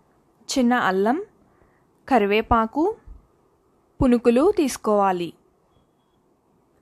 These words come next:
అలానే మజ్జిగ తీసుకుని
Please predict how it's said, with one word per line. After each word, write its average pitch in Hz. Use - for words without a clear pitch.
అలానే 208
మజ్జిగ 214
తీసుకుని 247